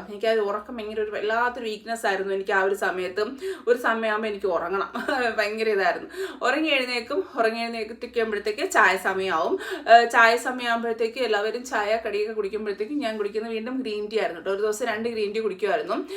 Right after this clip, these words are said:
ഏഹ്, ഗ്രീൻ ടീ ഇല്ലെങ്കിൽ വെള്ളം, നമ്മുടെ ചിയാ സീഡ് വെള്ളം ഇങ്ങനെ ഇടയ്ക്കിടയ്ക്ക് കുടിച്ചുകൊണ്ടിരിക്കും. അതിങ്ങനെ എൻ്റെ ഒരു, ഏഹ്, ഒരു ഇതുണ്ട്, ഒരു, ഒരു പാത്രം ഉണ്ട് കേട്ടോ. ഇത്ര ര-, രണ്ട് ലിറ്റർ വെള്ളത്തിൻ്റെ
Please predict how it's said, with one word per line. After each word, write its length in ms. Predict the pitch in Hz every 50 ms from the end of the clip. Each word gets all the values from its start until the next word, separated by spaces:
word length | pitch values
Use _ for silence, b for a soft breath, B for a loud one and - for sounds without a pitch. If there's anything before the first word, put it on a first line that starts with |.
| 415 415 359 311 B 208
ഏഹ്, 120 | 226 233 233
ഗ്രീൻ 160 | 262 262 262 254
ടീ 80 | 277
ഇല്ലെങ്കിൽ 240 | 269 277 285 311 381 392 302
വെള്ളം, 200 | 233 220 202 - -
നമ്മുടെ 220 | 233 240 240 247 -
ചിയാ 160 | 262 240 247 247
സീഡ് 180 | - 269 254 247
വെള്ളം 160 | 226 220 226
ഇങ്ങനെ 160 | 226 220 208 208
ഇടയ്ക്കിടയ്ക്ക് 360 | 208 214 214 220 220 220 247 220
കുടിച്ചുകൊണ്ടിരിക്കും. 500 | 208 196 - 220 208 202 202 196 214 220
അതിങ്ങനെ 280 | 226 247 254 262 262 254 247
എൻ്റെ 160 | 254 254 269
ഒരു, 100 | 277 302 381 - B B B 381 B B
ഏഹ്, 260 | 233 247 247 247 240 233 - - - - -
ഒരു 120 | 262 277 269 254
ഇതുണ്ട്, 260 | 247 254 226 214 185
ഒരു, 180 | - 240 262 262 247 - -
ഒരു 100 | 254 285
പാത്രം 340 | - 262 208 208 202 - 220
ഉണ്ട് 120 | 196 185 156
കേട്ടോ. 160 | 156 180 170 170 - -
ഇത്ര 200 | 220 220 - 240 262 247 233
ര-, 120 | 226 214 214 233
രണ്ട് 160 | 226 233 247 247
ലിറ്റർ 180 | 233 233 247 247
വെള്ളത്തിൻ്റെ 500 | 240 220 214 214 214 240 226 214 233